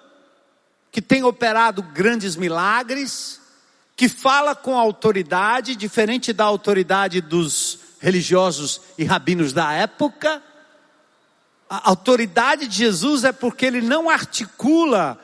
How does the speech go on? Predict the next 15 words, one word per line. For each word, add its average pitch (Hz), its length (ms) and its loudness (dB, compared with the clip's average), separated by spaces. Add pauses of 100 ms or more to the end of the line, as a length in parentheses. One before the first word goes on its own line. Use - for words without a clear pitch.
(1400)
um 233 160 2
texto. - 760 0 (1600)
O - 80 -10
que 277 300 2
Jesus 240 680 0
diz, 233 760 -2 (280)
ele, 247 520 2 (1120)
nós 165 160 0
cantamos, 175 500 0
repete 180 400 -4
aí, 226 140 -2
igreja, 120 380 -6
o 101 40 -12
que 254 520 -4 (880)
Cristo 233 600 0